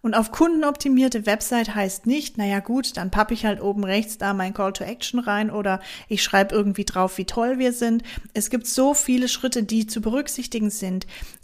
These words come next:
die man, die aufeinander logisch aufbauen. Es gibt bestimmte Formulierungen, die den einen Kunden anziehen, den anderen Kunden aber abstoßen. Ja, aber welchen möchtest du denn jetzt anziehen? Welchen möchtest du abstoßen?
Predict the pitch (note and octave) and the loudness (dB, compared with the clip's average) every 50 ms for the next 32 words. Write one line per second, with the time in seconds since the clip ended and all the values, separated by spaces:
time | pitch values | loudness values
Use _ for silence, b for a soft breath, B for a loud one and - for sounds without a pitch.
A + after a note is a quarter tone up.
0 | - - A3+ A#3 A#3 A3+ A3+ G#3+ G#3+ G#3+ G#3+ - A3+ A#3 - - G#3+ G#3+ - G#3 | -4 2 4 6 6 8 8 8 6 6 4 2 0 0 2 2 2 4 4 4
1 | G#3 G3+ A3 A3 A#3 A3 G#3+ G#3 A3+ C4 C4 C4 - - - - G3 A#3+ C4 B3+ | 4 6 6 6 6 6 6 6 4 4 4 0 -2 -2 0 0 2 2 0 -2
2 | - - G3 F#3 F#3 F3+ - G3+ G#3+ - - A#3+ - - A#3+ A3 - - A#3+ A#3+ | -4 -4 -2 -2 -2 -2 -4 -6 -6 -6 -6 -8 -6 -4 -4 -2 0 2 2 0
3 | A#3 A3+ - - A3 G#3+ A3 A3 A3 A3 C4 D#4 E4+ D4+ C4+ A#3 A3 G#3 G3+ F#3+ | 0 -2 -2 0 4 4 6 6 6 6 6 4 4 6 6 8 8 8 6 4
4 | B B B B - - G#3+ G3+ G3 G3 - - - F3+ G3 G#3 G#3+ G#3+ A3 - | B B B B -2 0 2 2 2 2 0 0 0 2 4 6 6 6 6 6
5 | A3+ G#3+ G#3 G#3 G#3+ - - - E3+ G#3+ A#3 A#3+ - - C4+ C4+ D4+ E4 D4+ A#3+ | 6 4 6 4 0 -2 0 2 4 4 4 2 4 2 2 2 2 2 0 0
6 | G3 - - - F3 F3 F3 F#3+ F3+ - - G#3 G3+ G#3 - G#3+ - G3 G#3 A3 | 0 0 -4 -4 -2 -2 -2 -4 -2 0 0 0 2 2 0 -2 0 2 2 4
7 | A3+ C4 D4+ D#4 - - - - A3 F#3+ F#3+ F#3+ - - F#3 F#3 B B B B | 4 4 4 4 2 -4 0 0 2 2 2 0 -2 -4 -6 -6 B B B B
8 | B B - A#3 G#3+ A3 A#3 G#3+ G#3+ A3 A3 A#3 A3+ A#3+ A#3 A3+ A3+ A#3 A3+ - | B B 0 2 6 6 6 6 8 4 4 4 6 6 6 6 6 4 4 2
9 | A#3 A3 A3 - A3+ G#3+ G#3+ G#3 G#3 G3+ G3+ - B3 C#4+ D#4+ D#4 - - G#3+ G3+ | -2 0 0 2 2 4 4 4 4 2 0 -2 0 0 0 0 2 0 2 4
10 | G3 G3+ A3 A3+ A#3 A3 G#3+ A3 A3 A3 G#3 - - G#3 - D4+ - - - - | 4 2 4 4 4 4 4 2 0 -2 -6 -4 -4 -6 -6 -6 -8 -8 -6 -4
11 | G3 F#3 F#3+ F#3+ - - F#3+ B | -4 -4 -4 -4 -6 -10 -10 B